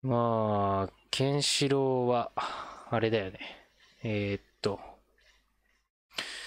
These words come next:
ケンシロウ対ラオウの戦いが三回か四回ぐらいあるんですけど、そのうち、えーっと、一回、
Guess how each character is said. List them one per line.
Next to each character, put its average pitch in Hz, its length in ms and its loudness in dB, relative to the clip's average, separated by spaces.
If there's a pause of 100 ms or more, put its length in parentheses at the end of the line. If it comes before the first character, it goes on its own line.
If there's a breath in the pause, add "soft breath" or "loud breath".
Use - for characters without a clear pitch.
(240 loud breath)
ケ 165 120 4
ン 190 80 4
シ 208 140 2
ロ 214 80 4
ウ 208 60 0
対 196 200 4
ラ 113 220 4
オ 123 80 2
ウ 107 60 0
の 95 80 2
戦 101 400 2
い 101 60 2
が 98 320 2
三 131 200 0
回 160 320 0
か 151 140 2
四 143 180 0
回 139 140 2
ぐ 139 80 2
ら 107 100 0
い - 20 -2
あ 87 40 -4
る 92 100 -6
ん 101 80 -6
で 107 80 -8
す - 80 -8
け - 80 -2
ど、 110 100 -4
そ - 180 -4
の 156 120 2
う 156 80 0
ち、 151 340 0 (1500 loud breath)
え 131 960 2
ー - 20 -8
っ - 40 -18 (180)
と、 117 140 4
一 110 120 -2 (320)
回、 113 360 0